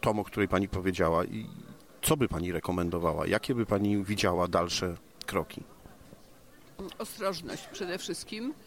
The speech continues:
Speaker 2: Y, zacieśnienie monetarne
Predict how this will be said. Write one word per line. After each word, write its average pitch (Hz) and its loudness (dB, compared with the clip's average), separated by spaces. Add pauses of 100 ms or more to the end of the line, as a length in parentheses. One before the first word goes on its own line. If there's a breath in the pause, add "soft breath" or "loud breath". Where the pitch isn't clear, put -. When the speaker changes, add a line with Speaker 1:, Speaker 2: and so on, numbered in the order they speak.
(400 loud breath)
Speaker 2:
Y, 220 -6
zacieśnienie 233 -4
monetarne 208 -2